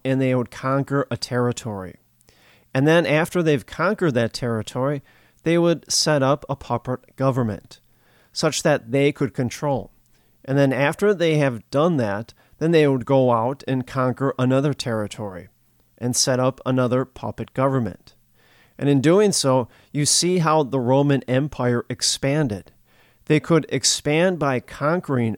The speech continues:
other territories, and then they could essentially keep control over those ter-,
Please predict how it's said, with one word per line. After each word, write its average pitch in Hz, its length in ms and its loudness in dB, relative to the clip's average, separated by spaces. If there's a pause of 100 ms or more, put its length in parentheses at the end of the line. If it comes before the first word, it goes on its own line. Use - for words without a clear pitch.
(120)
other 135 180 0
territories, 107 880 -6 (440)
and 147 120 2
then 160 140 4
they 160 160 4
could 147 400 -2 (300)
essentially 165 560 0 (500)
keep - 340 -2
control 143 680 -2
over 113 160 -6
those 113 260 -2
ter-, 120 380 -6